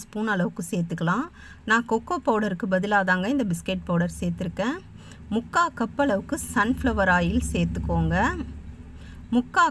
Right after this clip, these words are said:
கப்பு தயிர் சேர்த்துக்கிறேன். இதோட மிக்சியில அரைச்சு பொடிச்ச சர்க்கரை முக்கா, முக்கா கப் அளவுக்கு சேர்த்துருக்கேங்க.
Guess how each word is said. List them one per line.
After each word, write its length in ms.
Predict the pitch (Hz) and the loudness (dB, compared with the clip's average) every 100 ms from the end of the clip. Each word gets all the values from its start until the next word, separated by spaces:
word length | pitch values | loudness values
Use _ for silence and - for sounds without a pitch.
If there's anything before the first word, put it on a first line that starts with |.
| - | 2
கப்பு 260 | 202 185 247 262 - | -2 0 -4 -4 0
தயிர் 380 | 214 214 285 - - | 2 4 0 -2 -2
சேர்த்துக்கிறேன். 600 | 180 175 170 180 226 320 254 - - - - - - - 202 | -2 -2 -4 -2 -2 -4 -8 -14 -20 -20 -20 -20 -20 -8 0
இதோட 280 | 226 240 208 240 294 - - 202 | 2 4 4 0 -2 -8 -8 -2
மிக்சியில 440 | 233 233 339 311 226 240 202 | -2 -2 -2 2 4 4 4
அரைச்சு 280 | 220 - 254 - | 2 0 -8 -4
பொடிச்ச 360 | 190 175 226 240 - | -4 -2 -4 -2 -2
சர்க்கரை 500 | 202 - 285 202 247 330 - - - - - | -2 0 2 2 2 -2 -14 -20 -20 -18 -8
முக்கா, 260 | 202 - 233 208 196 180 | -6 4 6 6 2 -2
முக்கா 260 | 202 - 240 220 | -2 0 0 0
கப் 180 | 208 - | -4 0
அளவுக்கு 240 | 226 190 - | 2 2 0
சேர்த்துருக்கேங்க. 580 | 185 175 180 180 175 180 | -4 -2 -4 0 2 2